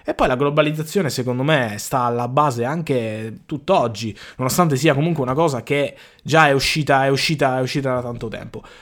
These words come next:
Questa è la terza rivoluzione industriale, che abbiamo detto è un grande, un gradino proprio ancora più in alto. Cioè, se gli altri gradini erano di un centimetro, due centimetri, questo è dieci centimetri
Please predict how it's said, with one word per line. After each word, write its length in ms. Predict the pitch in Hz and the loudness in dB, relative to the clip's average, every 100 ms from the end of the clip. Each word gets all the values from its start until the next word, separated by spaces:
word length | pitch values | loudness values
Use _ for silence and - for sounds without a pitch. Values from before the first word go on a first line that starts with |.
| - | -6
Questa 340 | - 339 - 208 | 0 2 6 6
è 60 | |
la 100 | 196 | 6
terza 300 | 175 240 - | 4 0 2
rivoluzione 520 | 170 165 160 156 202 | 2 2 0 0 -2
industriale, 600 | 156 135 - 170 123 101 - - _ _ - | -2 -4 -4 -4 -4 -8 -16 -20 _ _ -6
che 340 | 262 277 - | 0 0 0
abbiamo 320 | 151 160 220 | 0 2 2
detto 480 | 262 285 - 277 - | 0 -2 -4 -6 -4
è 120 | 190 | 0
un 280 | 214 208 202 | 4 4 6
grande, 500 | 202 254 190 117 107 | 6 4 0 -2 -4
un 320 | 117 160 170 | -4 -2 2
gradino 460 | 185 190 196 254 208 | 4 4 4 4 4
proprio 540 | 175 202 190 170 165 - | 4 4 6 6 4 2
ancora 340 | 190 233 254 | 4 6 6
più 140 | 190 | 4
in 80 | 185 | 4
alto. 280 | 131 113 113 | 4 2 -4
Cioè, 120 | 135 | -4
se 120 | 160 180 | -2 2
gli 60 | |
altri 280 | 220 208 190 | 0 0 -2
gradini 400 | 180 190 160 143 | 0 0 0 0
erano 260 | 147 147 151 | 0 0 0
di 140 | 175 | 2
un 120 | 220 | 0
centimetro, 600 | 202 190 156 143 135 147 | 2 0 0 0 0 0
due 160 | 147 196 | 4 4
centimetri, 640 | 214 220 262 240 196 190 - - | 4 -2 0 2 2 0 -2 -4
questo 280 | - 226 208 | 0 2 4
è 100 | 175 | 2
dieci 340 | 151 214 202 | 2 0 2
centimetri 800 | 185 196 196 214 196 175 175 170 | 2 4 4 4 4 4 2 0